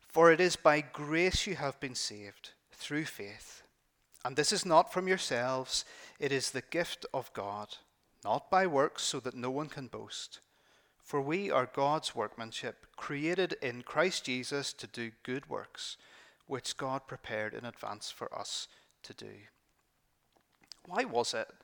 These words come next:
that in the Reformation, so much of the debate is focused around how we are saved?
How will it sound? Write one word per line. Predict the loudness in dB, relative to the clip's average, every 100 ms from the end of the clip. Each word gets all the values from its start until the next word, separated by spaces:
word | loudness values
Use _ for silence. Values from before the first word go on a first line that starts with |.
| -20 -20 -20 -20 -18 -6
that | -2
in | -2
the | 0
Reformation, | 2 2 4 0 0 -4 -4 -4 -6 -2
so | 0 4 4
much | 6 4 4 0
of | -2
the | -6 -6
debate | -8 -8 -6 -6 -10 -18 -20 -20 _
is | -8 -6
focused | -2 -2 0 -2 0
around | 0 0 -2 -4 -8
how | -8 0 2 2 2 -4 -6 -14 -20 -8
we | -6 -4
are | -4
saved? | -2 -4 -4 -10 -12